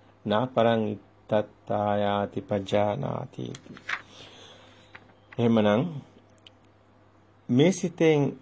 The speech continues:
ජාතිය ක්ෂය වෙන හැටි දකින ඒ අන්ධ භූත සූත්‍රයේ ඔබත් හොඳින් දකින්න,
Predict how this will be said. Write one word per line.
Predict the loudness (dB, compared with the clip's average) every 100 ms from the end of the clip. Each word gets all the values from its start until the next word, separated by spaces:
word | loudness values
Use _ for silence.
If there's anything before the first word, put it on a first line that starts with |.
| -18 -12
ජාතිය | -2 2 2 2 2 2 2 -4
ක්ෂය | -6 2 4
වෙන | 4 2
හැටි | -2 -4 -2
දකින | -2 -2 -2 -2 -2 -8 _ _ -2
ඒ | 0 2 0
අන්ධ | 0 2 0
භූත | -2 -4 -6 -8
සූත්‍රයේ | -4 -4 -4 -4 -2 -2 -8 _ _ _ _
ඔබත් | 0 2 0 -2 -14 _ _ _ _ _ _ _ -4
හොඳින් | -2 -2 -4 -4
දකින්න, | -4 -2 -4 -2